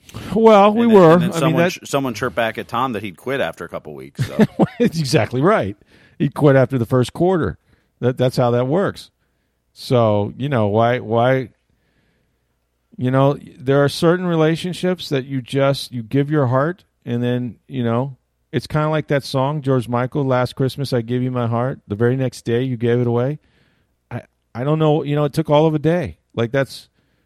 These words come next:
Speaker 1: one day. Think about that Christmas. That was a terrible Christmas, right? You gave your heart, and one day they gave it away. So, I mean, that's, that's, you know, December twenty-sixth every year you're thinking about that. Like, that's not good. So why would I, why would I invite that into my,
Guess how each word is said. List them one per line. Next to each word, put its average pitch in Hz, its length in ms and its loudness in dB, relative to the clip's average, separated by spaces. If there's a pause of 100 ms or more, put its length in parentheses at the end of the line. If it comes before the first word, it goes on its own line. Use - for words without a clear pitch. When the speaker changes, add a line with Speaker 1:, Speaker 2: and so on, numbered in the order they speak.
(120)
Speaker 1:
one 147 240 0
day. 156 380 2
Think 151 220 -6
about 160 240 0
that 147 160 -2
Christmas. 151 400 -2
That 127 120 0
was 151 120 0
a 151 40 -4
terrible 156 380 -2
Christmas, 139 420 -4
right? 117 160 0
You 123 120 -4
gave 127 320 -2
your 151 140 2
heart, 147 260 0
and 110 160 -4
one 135 180 -4
day 127 400 -4 (640)
they 123 140 0
gave 127 220 2
it 123 60 2
away. 123 360 0 (100)
So, 117 460 0 (720)
I 135 60 -12
mean, 123 80 0
that's, 156 260 -4
that's, 123 420 -4
you 127 120 -4
know, 123 80 0
December 147 440 -2
twenty-sixth 160 640 -4
every 139 240 0
year 147 200 0
you're 98 160 0
thinking 127 320 -6
about 73 220 -8
that. - 180 -18 (180)
Like, 101 120 -10
that's 151 200 -8
not 147 220 -8
good. 143 220 -4 (580)
So 127 220 -2
why 135 220 4
would 156 140 4
I, 143 320 0
why 131 220 -2
would 156 120 2
I 151 120 0
invite 131 380 -2
that 123 200 0
into 123 180 -4
my, 104 320 -6